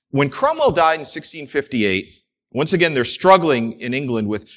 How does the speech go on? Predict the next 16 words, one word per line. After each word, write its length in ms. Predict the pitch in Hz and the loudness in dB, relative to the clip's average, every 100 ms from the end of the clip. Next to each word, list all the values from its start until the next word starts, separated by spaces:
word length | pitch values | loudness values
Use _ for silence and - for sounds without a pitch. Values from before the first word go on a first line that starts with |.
| - | -2
how 180 | 160 170 | 2 4
to 80 | |
govern 420 | 123 139 143 139 127 | 4 4 2 0 -4
the 80 | |
nation. 540 | 104 101 95 - 71 78 _ _ _ _ _ _ _ | -4 -4 -6 -10 -12 -20 _ _ _ _ _ _ _
And 80 | - | -6
in 60 | |
sixteen 500 | - 262 - 254 233 | -4 -4 -6 -6 -4
sixty, 560 | - 202 185 - 120 110 | -4 -4 -4 -4 -4 -4
they 160 | 117 123 | -4 -6
decide 460 | 120 139 131 127 | -4 0 0 0
they 80 | 120 | -6
need 200 | 120 127 | -6 -8
a 40 | |
king 400 | - - 127 110 | -10 -10 -8 -8
again. 260 | 92 73 | -8 -14